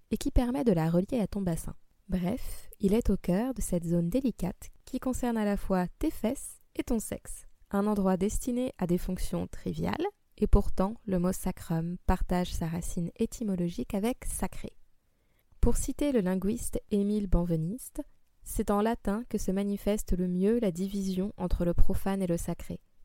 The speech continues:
C'est aussi en latin que l'on découvre le caractère ambigu du sacré, consacré au Dieu et chargé d'une souillure ineffaçable,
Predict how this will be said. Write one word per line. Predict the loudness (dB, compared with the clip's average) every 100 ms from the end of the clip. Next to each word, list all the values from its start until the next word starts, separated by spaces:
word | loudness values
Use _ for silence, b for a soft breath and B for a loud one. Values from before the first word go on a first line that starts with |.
| -20 -6
C'est | 0 2
aussi | 2 2 2
en | 2
latin | 0 -2 -4 -4
que | -4
l'on | -2
découvre | 0 0 0 2 4
le | 2
caractère | 2 0 0 0 0 0 0
ambigu | 0 2 2 2
du | 0
sacré, | 0 -2 -2 -6 -8 -16 _ _ -20 -12
consacré | 4 6 6 2 0 2
au | 4
Dieu | 4 0 0 -6 -6
et | 0
chargé | 2 2 4 4
d'une | 4 2 0
souillure | -2 0 2 2 2 -2
ineffaçable, | -2 0 0 -2 -2 -2 -4